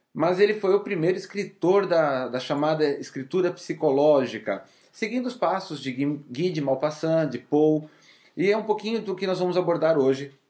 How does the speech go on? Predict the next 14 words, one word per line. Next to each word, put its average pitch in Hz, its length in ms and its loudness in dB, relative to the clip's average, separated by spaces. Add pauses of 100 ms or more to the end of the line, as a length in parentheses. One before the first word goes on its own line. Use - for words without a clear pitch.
(380)
sobre - 480 0
ele. 120 440 0 (320)
Bom, - 300 0 (1000)
pra 254 120 2
começo 247 400 0
de 208 100 -4
conversa, 160 520 2
a - 20 -2
vida 156 260 0
de 143 80 0
Horácio 135 320 2
de 156 80 -14
Quiroga, 185 400 2
como, 120 320 0